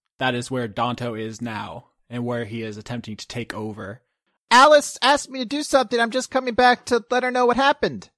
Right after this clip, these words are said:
Speaker 1: Tell me everything you know about this angel. If you want to help me,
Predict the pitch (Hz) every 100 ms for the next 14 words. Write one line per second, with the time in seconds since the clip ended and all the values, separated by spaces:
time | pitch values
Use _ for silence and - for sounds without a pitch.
0 | _ _ _ - 135 151 165 156 131 131
1 | 123 123 113 107 107 - 117 117 107 104
2 | 101 - 101 - 104 98 - 87 117 _
3 | _ _ 127 127 139 147 156 143 139 113
4 | 110 110 117